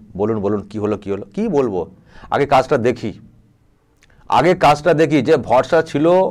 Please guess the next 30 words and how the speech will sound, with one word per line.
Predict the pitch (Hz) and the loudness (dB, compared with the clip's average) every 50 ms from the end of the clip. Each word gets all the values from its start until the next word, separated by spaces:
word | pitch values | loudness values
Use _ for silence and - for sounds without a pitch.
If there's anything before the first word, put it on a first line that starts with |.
| - - | -4 -4
আমাদের | - 110 123 135 135 139 165 165 | -4 -2 0 0 2 2 2 0
এইসব | 156 131 127 123 - 143 113 113 | 0 -2 -6 -2 -2 -4 -2 -2
এজেন্সির | 104 123 127 123 143 135 117 | -2 -2 -2 -2 -2 -2 -2
উপরে, | 110 123 139 156 190 214 - - - - - _ _ _ _ _ - | 0 0 0 0 0 -2 -4 -12 -20 -20 -20 _ _ _ _ _ -6
সেই | - 143 147 | 0 0 0
ভরসা | 123 101 120 120 120 - - 160 127 | 0 2 2 0 0 2 2 2 4
আগে | 139 151 147 | 4 2 -2
ফিরিয়ে | - - - 190 220 240 226 | -2 0 2 4 6 6 6
আনা | 202 196 185 | 6 6 6
হোক, | 147 139 147 147 - - - | 4 4 2 0 -4 -2 0
তারপর | 127 139 135 - 156 139 | 0 0 2 2 2 2
এইসব | 135 139 143 127 | 2 2 0 0
নিয়ে | 127 117 107 | 0 0 -2
কথা | 107 107 113 101 | -2 -2 -2 -4
বলবো। | 85 85 80 73 73 76 - - _ _ _ _ _ _ _ - _ _ _ _ - _ _ - - _ _ | -4 -4 -8 -10 -14 -18 -20 -20 _ _ _ _ _ _ _ -20 _ _ _ _ -20 _ _ -20 -20 _ _
তা | 101 107 | 0 0
নাহলে | 127 139 147 120 | 2 4 4 4
আমার | 110 117 143 160 156 | 2 4 2 2 2
সময় | - 170 170 170 | 2 0 2 2
নষ্ট, | 175 170 - - - | 2 0 0 -2 -2
আপনাদেরও | - - 113 - 120 107 107 104 101 | 0 0 0 0 0 0 2 2 0
সময় | - - 90 82 82 | -2 -4 -10 -10 -10
নষ্ট। | 80 80 - - 95 | -10 -12 -8 -6 -6
আমি | 101 117 - | -6 -4 -6
এই | - 120 | -4 -4
জন্য | 139 143 | -2 -2
বেশি | 139 117 113 - | -2 -2 -4 -6
কিছু | - 143 143 | -6 -4 -4
বলি | 107 95 110 135 156 | -2 0 0 2 2
না। | 196 214 - | 2 0 -2